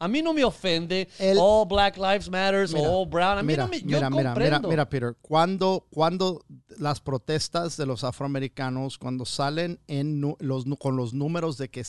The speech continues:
Speaker 2: que salen, ¿no?
Speaker 1: Ujú.
Speaker 2: Ah, es importante recordar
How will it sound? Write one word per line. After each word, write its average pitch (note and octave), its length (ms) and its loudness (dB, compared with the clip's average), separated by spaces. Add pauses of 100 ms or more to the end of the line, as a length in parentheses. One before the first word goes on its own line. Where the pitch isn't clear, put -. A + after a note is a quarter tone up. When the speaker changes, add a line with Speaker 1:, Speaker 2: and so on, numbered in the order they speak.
Speaker 2:
que C3 140 -6
salen, A#2 500 -6
¿no? D3 280 -4
Speaker 1:
Ujú. C3+ 340 -16 (260)
Speaker 2:
Ah, C3+ 640 -4
es D3 240 -4
importante F3+ 560 -4
recordar A#2 840 -8